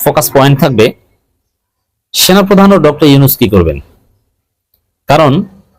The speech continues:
বাংলাদেশে সেনাবাহিনী ম্যাজিস্ট্রেসি পাওয়ার নিয়ে আছে,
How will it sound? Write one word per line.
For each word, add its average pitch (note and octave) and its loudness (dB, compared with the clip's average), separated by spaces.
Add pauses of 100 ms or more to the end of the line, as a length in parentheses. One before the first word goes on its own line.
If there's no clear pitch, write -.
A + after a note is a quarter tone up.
(500)
বাংলাদেশে E3+ 0 (1120)
সেনাবাহিনী E3 2
ম্যাজিস্ট্রেসি D3 0
পাওয়ার C3+ 2
নিয়ে C#3 2
আছে, - -4